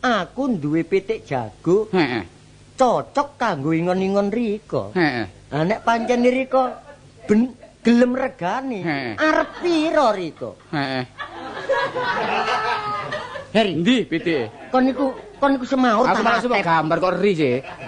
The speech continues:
Speaker 2: Suka gambar.
Speaker 1: Ha iya wis seru ngono kok kon. He, he, he, he.
Speaker 2: Ndi pitike?
Speaker 1: Lho, lah iki apa tak jukukno? Entenono.
Speaker 2: Wo, sak kurungane kok rene.
Speaker 1: Nah, iki.
Speaker 2: Sih, tak rogoke pitik.
Speaker 1: Keok,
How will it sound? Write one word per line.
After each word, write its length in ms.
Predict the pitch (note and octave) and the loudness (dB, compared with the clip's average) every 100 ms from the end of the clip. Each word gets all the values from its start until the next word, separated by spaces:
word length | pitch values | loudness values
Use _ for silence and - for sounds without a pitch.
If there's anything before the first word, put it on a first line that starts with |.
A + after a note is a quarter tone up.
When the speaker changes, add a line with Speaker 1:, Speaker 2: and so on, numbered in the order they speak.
| - - - - | -14 -14 -12 -8
Speaker 2:
Suka 200 | - F3+ | -2 0
gambar. 460 | E3 D3+ C3+ D#3 C#3+ A2 | 2 2 2 2 0 -2
Speaker 1:
Ha 100 | C#3 | 0
iya 180 | G3 A3 | 2 4
wis 160 | A3+ A3+ | 2 0
seru 280 | A#3 A#3+ A3+ | 2 4 4
ngono 260 | B3+ C4 | 4 2
kok 160 | C4+ A#3+ | 0 0
kon. 120 | B3+ | -2
He, 100 | G#3 D#3+ A3+ | -2 -2 -2
he, 160 | G#3 D3+ - | -4 -6 -8
he, 160 | B3 B3 | -2 0
he. 180 | G3+ F3 - - - - - G#3 G3+ - - | 0 -2 -6 -20 -20 -20 -16 -14 -14 -20 -6
Speaker 2:
Ndi 200 | C3 A3 | 0 2
pitike? 340 | F3 F#3 E3 G#2+ - - - - - | 2 0 0 -2 -8 -20 -20 -20 -8
Speaker 1:
Lho, 180 | F3 G#3 | 2 2
lah 180 | F#3+ F3 | 4 0
iki 220 | G3+ B3+ | -2 0
apa 320 | D4+ E4 D#4+ | 0 2 -2
tak 240 | D4 C4+ - | -6 -6 -4
jukukno? 640 | G3 B3+ C#4+ C4 A#3 A3+ | -8 -6 -6 -4 -4 -4
Entenono. 800 | C4+ C4+ D4 D4+ C#4 D4 B3 D#3+ - - - - | -4 0 0 2 2 0 -4 -6 -12 -20 -20 -20
Speaker 2:
Wo, 220 | - C#3 C3 | -2 2 2
sak 160 | C3 | 0
kurungane 480 | C#3+ D#3 E3 F3 E3+ | 0 2 4 2 2
kok 140 | C#3+ C#3 | 2 0
rene. 240 | A#2+ G2+ | 0 -6
Speaker 1:
Nah, 240 | C#3 C3+ C3 | -10 -10 -8
iki. 540 | E3 E3 - G#3 D#3+ | -8 -10 -10 -10 -10
Speaker 2:
Sih, 240 | - B2 G2+ - | -8 -6 -6 -10
tak 180 | B2 A#2+ | -10 -8
rogoke 840 | A#2+ C#3 C3 - A#2+ C3+ A#2+ C#3 | -2 0 -2 -4 -6 -6 -2 0
pitik. 480 | C#3 D3+ D3 - - - G4 - G#4+ - G4 - - - - - - - - | 0 -2 -8 -8 -6 -4 -4 -4 -6 -6 -8 -10 -12 -12 -12 -14 -12 -10 -6
Speaker 1:
Keok, 280 | G#3+ G#3 | -2 -2